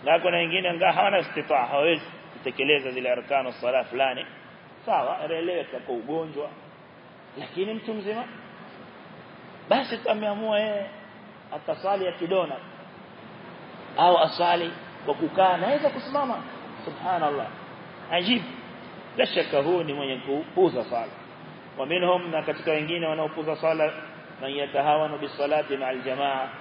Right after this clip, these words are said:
wanapuuza kuswali kwa jamaa. Wao wanapuuza kuswali kwa jamaa. Wakiswali hawapati jamaa. Imma wakija jamaa huwa ishamalizika, au hawaji kamwe, wabakie nyumbani, wakaswali nyumbani.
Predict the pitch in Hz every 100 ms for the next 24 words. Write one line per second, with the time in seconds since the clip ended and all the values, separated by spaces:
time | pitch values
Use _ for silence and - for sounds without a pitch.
0 | - - 123 131 123 151 135 139 131 117
1 | 135 139 131 127 123 120 123 107 - -
2 | - - - - - - - 120 135 127
3 | 123 120 120 120 113 131 139 131 123 117
4 | 117 101 - - - - - 117 123 120
5 | 143 151 143 127 123 131 127 127 127 120
6 | 123 123 101 - - - - - - -
7 | 143 139 135 127 123 - - - - -
8 | 110 - 156 147 135 131 131 147 135 131
9 | 127 127 127 127 143 165 160 147 165 147
10 | 156 156 156 151 165 156 135 143 135 135
11 | 143 143 135 123 123 120 120 113